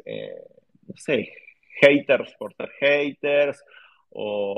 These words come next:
o a, o a veces he tenido algún tipo de amenaza, cosas así, eso no, no, no me ha gustado, pero nada. Y otro, lo molesto tal vez es que al menos en una época me, eh, nada, que te pregunten cualquier ca-, persona que caía con una idea y te decía,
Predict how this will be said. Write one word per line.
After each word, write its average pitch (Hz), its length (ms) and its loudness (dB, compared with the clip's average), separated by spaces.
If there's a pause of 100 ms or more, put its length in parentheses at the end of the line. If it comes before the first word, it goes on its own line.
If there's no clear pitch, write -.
(140)
o 110 80 4
a, 107 200 0
o 110 140 0
a 113 40 2
veces 117 260 -10
he 117 80 -6
tenido 110 340 2
algún 104 280 2
tipo 107 260 2
de 104 60 4
amenaza, 117 880 2
cosas 117 320 -18
así, 131 440 -4
eso 127 220 -6
no, 107 260 -6
no, 104 220 -6
no 104 160 -6
me 104 100 2
ha 101 40 4
gustado, 123 460 6
pero 113 240 -2
nada. 131 440 0
Y 135 180 -6
otro, - 260 -8
lo 127 160 -2
molesto 151 400 -4
tal 135 160 0
vez 190 220 -6
es - 240 -16
que 110 100 -6
al 107 220 -6
menos 135 280 -6
en 110 100 -6
una 110 180 4
época 127 320 2
me, 101 340 -10 (800)
eh, 110 180 -8
nada, 113 240 2
que 101 100 -6
te 98 100 -8
pregunten 113 360 0
cualquier 104 360 0
ca-, 123 160 6 (200)
persona - 280 -6
que 110 60 -6
caía 104 240 0
con 104 100 -4
una 104 120 -2
idea 117 360 2
y 95 80 -6
te - 80 -14
decía, 101 600 -6